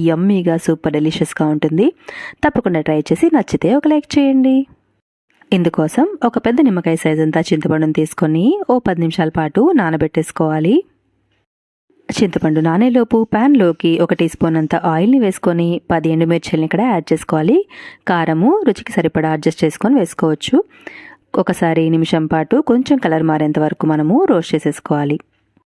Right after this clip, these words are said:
మిర్చి కాస్త వేగిన తర్వాత ఒక టేబుల్ స్పూన్ ధనియాలను వేసుకొని వీటిని కూడా ఒక్క నిమిషం ఫ్రై చేసేసుకొని ఆ తర్వాత ఓ పది మెంతి గింజల్ని ఇక్కడ యాడ్ చేసుకోవాలన్నమాట.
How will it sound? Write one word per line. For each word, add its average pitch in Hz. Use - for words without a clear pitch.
మిర్చి 180
కాస్త 170
వేగిన 240
తర్వాత 226
ఒక 269
టేబుల్ 170
స్పూన్ 165
ధనియాలను 175
వేసుకొని 180
వీటిని 262
కూడా 175
ఒక్క 175
నిమిషం 160
ఫ్రై 165
చేసేసుకొని 175
ఆ -
తర్వాత 160
ఓ -
పది 170
మెంతి 165
గింజల్ని 165
ఇక్కడ 165
యాడ్ 160
చేసుకోవాలన్నమాట. 160